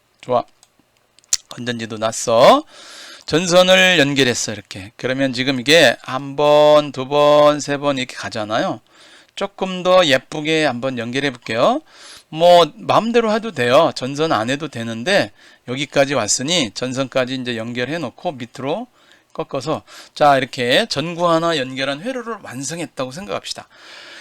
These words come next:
그러면 이게 이제 스위치를 닫으면 어떻게 되겠어요? 아, 불 들어왔죠? 이렇게 쫙 전류, 전류 어떻게 가냐? 전자가 이렇게 이동합니다. 마이너스에서 나와서 플러스로 가면서 요마만큼 기억해, 여기.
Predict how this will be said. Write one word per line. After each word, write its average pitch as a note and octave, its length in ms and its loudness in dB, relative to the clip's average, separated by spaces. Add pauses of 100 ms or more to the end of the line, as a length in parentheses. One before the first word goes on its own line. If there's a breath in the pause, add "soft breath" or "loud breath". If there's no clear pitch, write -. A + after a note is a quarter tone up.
(160 loud breath)
그러면 F#3 680 8
이게 D#3+ 200 2
이제 E3 140 2
스위치를 A3 440 2
닫으면 D3+ 800 2
어떻게 D3 260 -6
되겠어요? A#2 380 -4
아, B2 240 0
불 E3+ 200 -4
들어왔죠? F3 540 0
이렇게 - 220 -10
쫙 B2+ 840 6
전류, C3 240 -4 (220 soft breath)
전류 F#3 240 -4
어떻게 E3 280 -6
가냐? D3+ 520 2 (240)
전자가 C#3+ 420 2
이렇게 B2 260 -2
이동합니다. G#2+ 520 -4
마이너스에서 C3+ 680 4
나와서 A#2 640 4 (480 loud breath)
플러스로 C#3+ 520 -2
가면서 A#2 480 -2
요마만큼 D#3+ 800 6
기억해, C3+ 420 0
여기. A2+ 500 -2